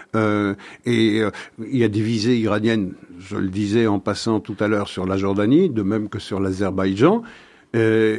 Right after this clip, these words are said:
et la, la région est stable. Euh, je veux dire, elle est stable dans une énorme instabilité. Et qui provoque cette instabilité ? Tout le monde le sait. Tout le monde le sait, à commencer par les Américains qui appellent à la retenue. Donc il faudrait les choses,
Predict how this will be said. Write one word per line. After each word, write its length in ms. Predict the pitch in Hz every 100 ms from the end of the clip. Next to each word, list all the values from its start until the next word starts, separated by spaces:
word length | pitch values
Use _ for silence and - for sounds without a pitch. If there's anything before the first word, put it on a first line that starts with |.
| -
et 240 | 127 120 120
la, 120 | 113 - 110
la 140 | 110 110
région 280 | 110 131 123
est 40 |
stable. 500 | - 165 240 285 233 - - _ _ -
Euh, 40 | 104 - -
je 120 | - 107
veux 60 |
dire, 200 | 117 135 104
elle 180 | 120 110
est 80 |
stable 460 | 117 - 190 160 120
dans 180 | 113 110
une 180 | 113 117
énorme 640 | 120 160 180 113 113 117 -
instabilité. 760 | 117 - 120 113 147 175 254 131
Et 60 | 107
qui 140 | 147
provoque 360 | 139 117 123 -
cette 220 | 110 113
instabilité ? 640 | 107 - 107 110 113 202
Tout 180 | - 127
le 60 |
monde 240 | 110 113 110
le 100 | 131
sait. 300 | - 226 233 -
Tout 80 | -
le 80 | 104
monde 160 | 104 98
le 80 |
sait, 140 | 101 208
à 40 |
commencer 400 | 208 104 107 131
par 140 | - 107
les 160 | 104
Américains 440 | 104 104 110 170 190
qui 100 | 190
appellent 240 | 175 156
à 80 | 143
la 80 | 127
retenue. 480 | 113 113 117 98 95 - - - - -
Donc 200 | 156 156
il 100 | 135
faudrait 380 | - 139 139 143
les 100 | 131
choses, 320 | - 131